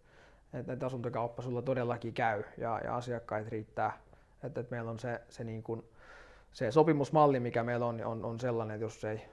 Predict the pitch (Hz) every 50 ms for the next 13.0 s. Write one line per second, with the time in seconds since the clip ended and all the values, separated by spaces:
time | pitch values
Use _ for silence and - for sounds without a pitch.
0 | - - - 113 - - - 117 110 117 110 - 120 117 131 131 123 123 - 120
1 | 117 110 110 - 123 117 117 110 110 113 117 - - 113 110 107 101 110 - 110
2 | 113 107 - - - - - - - - - 120 117 - - - - - - _
3 | - - - - - - - - - - - - - - - - - 240 254 240
4 | 247 220 220 214 220 214 185 175 175 180 175 165 147 151 143 - - 139 - -
5 | - - - - - - - - 165 139 131 113 127 135 123 139 131 131 - -
6 | 127 123 120 - - 120 - - 123 123 123 - 135 127 131 123 117 113 113 117
7 | - - - 110 107 113 113 120 120 135 131 131 - 117 107 101 92 95 107 113
8 | 104 - 117 117 123 - - - - - - - - - - - - - - -
9 | - - - - - 139 123 117 127 123 113 110 123 120 117 117 110 113 110 110
10 | 113 - - - - - - - - - - 127 131 131 120 - - 135 127 127
11 | - - - - 139 139 127 - 139 135 135 131 127 139 135 131 127 - 135 127
12 | 135 131 127 123 - - 123 123 120 120 - 123 117 117 117 - - 120 113